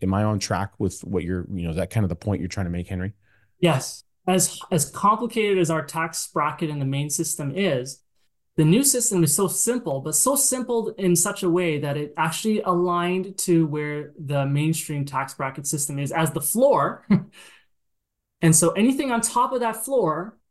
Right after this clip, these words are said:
Speaker 2: brings it up to an even higher level.
Speaker 1: Right. And, and anything on top of the floor is the myriad of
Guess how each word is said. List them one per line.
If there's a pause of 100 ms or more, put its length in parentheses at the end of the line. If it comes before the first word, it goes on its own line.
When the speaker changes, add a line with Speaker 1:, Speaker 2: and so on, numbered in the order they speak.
(140)
Speaker 2:
brings
it
up (380)
to
an
even
higher
level. (920)
Speaker 1:
Right. (260)
And,
and
anything
on
top
of
the
floor (800)
is (560)
the
myriad
of